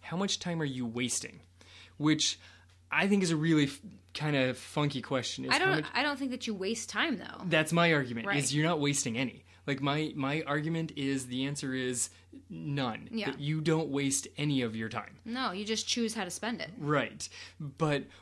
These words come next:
Speaker 1: when you don't actively choose how to spend it, some people regard that as wasting time.
Speaker 2: Mm-hmm.
Speaker 1: Like, if the, our example before, if you're not in a flow state and, like, productively knocking stuff out, out and suddenly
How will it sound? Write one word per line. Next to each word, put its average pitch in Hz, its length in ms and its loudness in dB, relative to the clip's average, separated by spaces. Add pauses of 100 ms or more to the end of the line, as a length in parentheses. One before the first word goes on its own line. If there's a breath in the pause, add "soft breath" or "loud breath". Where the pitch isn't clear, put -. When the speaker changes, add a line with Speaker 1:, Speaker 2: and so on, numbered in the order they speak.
Speaker 1:
when 151 200 2
you 147 80 4
don't 151 340 0 (200)
actively 147 600 0
choose 139 420 -2
how 139 160 0
to 117 60 -2
spend 190 480 0
it, - 280 -6 (240 loud breath)
some 160 240 2
people 147 260 0
regard 131 360 2
that 127 120 2
as 113 180 -2
wasting 117 500 -4
time. 117 340 -8 (220 loud breath)
Speaker 2:
Mm-hmm. 180 180 -10
Speaker 1:
Like, 135 120 -2
if - 360 -4 (360)
the, 143 180 -2
our 131 160 0
example 127 300 -4
before, 131 420 -2 (280 loud breath)
if - 140 -8
you're 165 80 -2
not 214 100 0
in 175 60 -6
a 127 40 -4
flow 180 360 0
state - 500 -4 (220 loud breath)
and, 135 200 0
like, 127 140 0 (180)
productively 143 880 0
knocking 131 420 0
stuff 127 300 -4
out, 139 420 -4
out 139 280 -4
and 135 180 -2
suddenly 139 440 -2